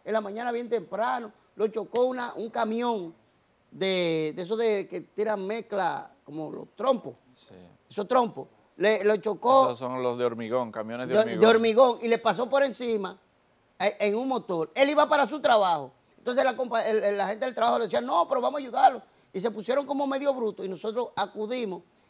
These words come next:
Speaker 1: Y yo, yo, yo tengo la información que idopril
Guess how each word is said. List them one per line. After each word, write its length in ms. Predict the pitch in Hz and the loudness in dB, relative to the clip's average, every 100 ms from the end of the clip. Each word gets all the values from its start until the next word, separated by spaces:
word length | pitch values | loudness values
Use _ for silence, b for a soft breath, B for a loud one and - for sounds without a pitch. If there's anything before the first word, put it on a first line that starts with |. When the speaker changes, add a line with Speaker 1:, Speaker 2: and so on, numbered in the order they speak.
| b | b
Speaker 1:
Y 120 | 180 175 | -8 0
yo, 220 | 240 240 | 2 2
yo, 380 | 196 233 226 190 | 2 2 2 -2
yo 100 | 196 | -4
tengo 220 | 233 233 | -4 -4
la 60 | |
información 460 | 220 220 208 196 196 | -4 -4 -6 -6 -10
que 300 | 202 196 - - | -8 -8 -8 -10
idopril 560 | 262 233 - 185 151 | -6 -4 0 -2 -2